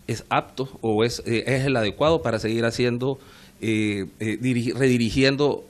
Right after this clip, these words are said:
o, o, o creando nuevas asignaciones presupuestarias en el tema del gasto, que sea complementario a lo que usted me decía, al,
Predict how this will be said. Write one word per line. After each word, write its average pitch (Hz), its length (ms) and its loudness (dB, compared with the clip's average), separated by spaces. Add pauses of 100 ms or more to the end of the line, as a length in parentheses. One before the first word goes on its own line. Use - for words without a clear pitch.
o, 113 200 2
o, 110 440 -2
o 113 100 -6
creando 123 300 2
nuevas 131 260 0
asignaciones 123 580 -4
presupuestarias 127 800 -4 (460)
en 110 220 0
el 104 140 -2
tema 117 260 2
del 110 120 4
gasto, 117 460 0 (280)
que 131 100 0
sea 202 260 2
complementario 143 1000 2 (460)
a 117 180 2
lo 117 120 2
que - 60 -8
usted 127 200 -4
me 131 100 2
decía, 123 360 2 (840)
al, 113 200 -2